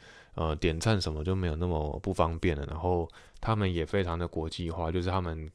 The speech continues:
要打，走观光这一块嘛，所以他们也非常的国际化，所以各式各样的菜单都有。但是十多年前可能就是还没有那么的先进，就是没有那么，那么的，呃，开放啊。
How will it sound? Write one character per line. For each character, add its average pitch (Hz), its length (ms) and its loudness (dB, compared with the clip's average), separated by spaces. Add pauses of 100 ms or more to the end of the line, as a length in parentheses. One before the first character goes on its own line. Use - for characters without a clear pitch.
要 95 160 0
打， 80 220 -2
走 78 160 0
观 87 180 2
光 90 180 2
这 90 120 0
一 87 40 2
块 87 180 -2
嘛， 76 140 -2
所 90 100 0
以 87 40 2
他 92 80 0
们 82 100 -4
也 76 60 -8
非 92 140 -2
常 85 120 2
的 78 80 -4
国 80 180 -2
际 82 140 -4
化， 80 180 -2 (460)
所 101 120 2
以 92 40 6
各 107 160 6
式 92 140 4
各 95 80 6
样 85 100 4
的 73 100 0
菜 82 200 0
单 76 220 -4
都 - 100 -4
有。 73 140 -2
但 87 120 2
是 95 100 4
十 - 160 -2
多 95 160 4
年 90 140 2
前 - 160 -4
可 85 140 -4
能 82 160 -6
就 82 120 -2
是 82 120 -4
还 80 120 -6
没 82 100 -4
有 80 60 -4
那 82 80 -4
么 80 140 -4
的 80 140 -6
先 - 180 -4 (100)
进， - 160 -14
就 85 140 -2
是 82 180 -2
没 82 120 0
有 82 140 0
那 85 60 -4
么， 85 220 -2
那 92 100 0
么 87 180 0
的， 78 220 0 (520)
呃， 73 260 -4
开 82 220 2
放 82 220 2
啊。 - 200 -10